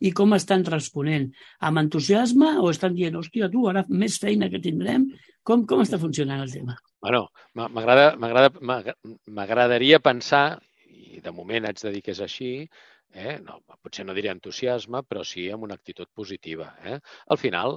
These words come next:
Speaker 2: l'administració local és la més propera al ciutadà i, per tant,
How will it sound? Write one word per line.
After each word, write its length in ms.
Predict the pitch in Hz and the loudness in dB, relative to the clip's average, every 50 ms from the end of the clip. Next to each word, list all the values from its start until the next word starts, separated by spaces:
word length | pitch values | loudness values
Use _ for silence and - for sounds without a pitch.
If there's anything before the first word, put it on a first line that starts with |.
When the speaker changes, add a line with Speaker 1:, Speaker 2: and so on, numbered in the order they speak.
| - - | -8 -12
Speaker 2:
l'administració 640 | 104 107 95 101 101 101 90 - - 101 - - 127 127 | -12 -12 -12 -10 -12 -12 -12 -10 -12 -12 -10 -8 -6 -6
local 320 | 127 - 104 98 117 143 | -6 -6 -6 -4 -4 -4
és 100 | 127 - - | -6 -6 -8
la 80 | 104 95 | -6 -4
més 140 | 98 92 - - | -4 -4 -6 -8
propera 320 | 110 98 - - 90 107 | -10 -10 -8 -6 -4 -4
al 80 | 110 - | -4 -4
ciutadà 460 | - 98 - - 71 67 69 - - - _ _ - - - - _ _ | -6 -12 -12 -12 -16 -16 -16 -16 -18 -18 _ _ -20 -20 -20 -20 _ _
i, 100 | - 120 | -14 -14
per 160 | - 104 87 - - | -12 -12 -12 -8 -6
tant, 240 | 98 98 98 90 | -6 -6 -6 -6